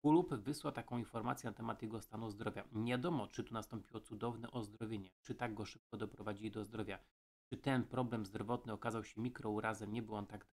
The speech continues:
straszny, czy też klub Charlotte zachował się po prostu nie fair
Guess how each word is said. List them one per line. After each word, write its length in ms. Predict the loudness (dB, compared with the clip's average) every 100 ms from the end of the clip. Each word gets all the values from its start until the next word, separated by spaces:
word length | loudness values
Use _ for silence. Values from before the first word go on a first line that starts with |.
| _ _
straszny, 480 | -10 -6 -4 -4 -8 _ _ _ 4
czy 140 | 4
też 320 | 6 2 2
klub 300 | 2 4 4 2
Charlotte 640 | 2 2 0 -2 -2 -4 -4
zachował 520 | -4 -4 -2 -2 -2
się 160 | -4
po 120 | -6 -6
prostu 300 | -8 -8 0
nie 200 | 0 0
fair 380 | 0 0 0